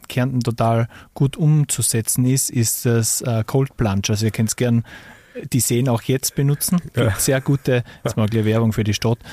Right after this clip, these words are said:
Speaker 1: äh, wir haben sehr gute, ähm, freie Zu-, Seezugänge,
Speaker 2: Ja.
Speaker 1: äh,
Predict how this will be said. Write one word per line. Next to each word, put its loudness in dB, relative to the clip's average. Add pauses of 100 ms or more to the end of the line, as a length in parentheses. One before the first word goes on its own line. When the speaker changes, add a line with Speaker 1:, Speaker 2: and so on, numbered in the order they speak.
(200)
Speaker 1:
äh, 2
wir 2
haben 4
sehr 0
gute, 0
ähm, 2
freie 0
Zu-, -6
Seezugänge, 0 (140)
Speaker 2:
Ja. 0 (480)
Speaker 1:
äh, 0